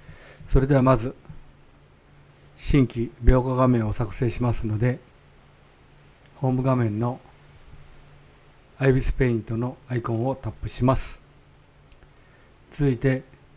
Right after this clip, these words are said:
マイギャラリーボタンをタップします。そして右上のプラスのボタン、ブルーのプラスのボタンをタップして、千二十四かける七百六十八の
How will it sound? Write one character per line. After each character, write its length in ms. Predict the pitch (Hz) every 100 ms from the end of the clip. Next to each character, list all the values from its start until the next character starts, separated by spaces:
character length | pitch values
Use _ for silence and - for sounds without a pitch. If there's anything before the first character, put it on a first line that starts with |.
| -
マ 120 | 135 131
イ 60 |
ギ 120 | 123
ャ 20 | 127
ラ 100 | 117
リ 260 | 107 117
ー 40 | - -
ボ 140 | 127 131
タ 120 | 120
ン 120 | 110
を 80 | 127
タ 140 | 117
ッ 20 | 110
プ 220 | - 107
し 160 | -
ま 120 | 113 123
す。 280 | - - - - - - _ _ _ - - _ - - - - - _ - - - -
そ 160 | - 127
し 80 | -
て 140 | 139
右 280 | 127 131 135
上 200 | 127 127
の 200 | 131 143 - _
プ 60 | 131
ラ 100 | 131
ス 120 | 135
の 120 | 127
ボ 120 | 123
タ 120 | -
ン、 120 | 117 131 -
ブ 100 | 127
ル 140 | 139
ー 20 | 120
の 140 | 104 -
プ 60 | -
ラ 100 | 123
ス 100 | 120
の 80 | 123
ボ 100 | 117
タ 120 | 117
ン 100 | 110
を 80 | 120
タ 140 | -
ッ 40 | 110
プ 160 | -
し 120 | 107 -
て、 180 | 135 - - - - - - - - - - _ - - _ - -
千 220 | - 139
二 120 | 131 127
十 120 | 123
四 120 | 117
か 160 | 117 117
け 100 | 117
る 120 | 113
七 220 | 120 127
百 180 | 123 117
六 220 | 117 113
十 160 | 113 117
八 260 | 117 113 113
の 200 | 127